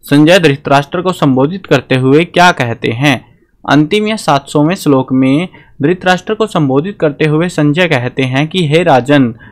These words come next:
यहाँ योगेश्वर भगवान श्री कृष्ण हैं और जहाँ गांडीवधारी अर्जुन है,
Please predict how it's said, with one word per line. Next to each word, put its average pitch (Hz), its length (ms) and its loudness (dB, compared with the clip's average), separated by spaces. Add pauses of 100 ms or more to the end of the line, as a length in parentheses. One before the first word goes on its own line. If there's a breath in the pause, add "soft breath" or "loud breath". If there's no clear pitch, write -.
(100)
यहाँ 127 360 0
योगेश्वर 139 600 2
भगवान 143 460 2
श्री 165 240 -2
कृष्ण 180 440 -6
हैं 135 320 -2
और 127 240 -4
जहाँ 147 300 0
गांडीवधारी 147 760 2
अर्जुन 143 360 -2
है, 127 220 -2